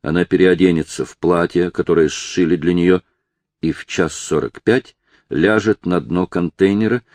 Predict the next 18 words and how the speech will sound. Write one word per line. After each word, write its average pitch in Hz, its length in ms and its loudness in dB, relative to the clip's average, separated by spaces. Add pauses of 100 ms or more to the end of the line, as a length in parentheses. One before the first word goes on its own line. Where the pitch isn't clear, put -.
(120)
устеленное 104 720 2
постельным 87 640 0
бельем 90 480 0 (240)
и 95 100 0
заваленное 101 600 2
сверху 85 480 0
комбинезонами 92 920 0 (240)
и 85 160 -2
нижним 80 500 -2
бельем. 73 460 0 (560)
В 71 200 -6
два 92 360 0
часа 110 560 -2
придет 101 400 0
рабочий 95 440 2
прачечный 90 760 -4
за 85 160 -4
контейнером, 110 720 0